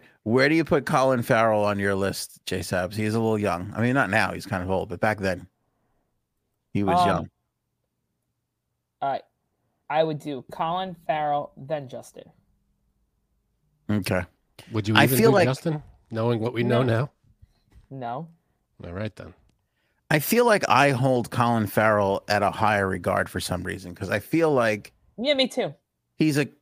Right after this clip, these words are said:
Speaker 1: ki-, like, why isn't he a bigger deal? He's a killer actor.
Speaker 3: He is a great act-, he might be one of those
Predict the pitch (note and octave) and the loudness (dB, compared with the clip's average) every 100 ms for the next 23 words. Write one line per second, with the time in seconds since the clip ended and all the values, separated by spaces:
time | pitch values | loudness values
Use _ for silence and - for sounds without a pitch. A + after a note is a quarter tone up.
0 | - - - E3 C#3+ D3+ G3+ A3+ A3+ F#3+ | -6 -4 0 0 2 2 2 2 2 2
1 | E3+ B2 C#3 B2 A2+ A2 G2+ A2+ A2+ - | 2 2 2 2 0 0 0 0 -2 -2
2 | - E3+ D#3 G#2+ F#2+ G2+ F#2 A2+ _ _ | 0 2 4 2 0 -2 -2 -4 _ _
3 | _ _ - F#2 F2+ F2 F2+ F2+ - - | _ _ -10 -8 -8 -6 -8 -8 -14 -20
4 | - - B2 C3+ C#3 C3 C3 B2+ A2+ B2 | -20 -4 0 2 2 2 2 0 -2 -4
5 | A2+ A2 G#2+ F#2 | -2 0 -2 -6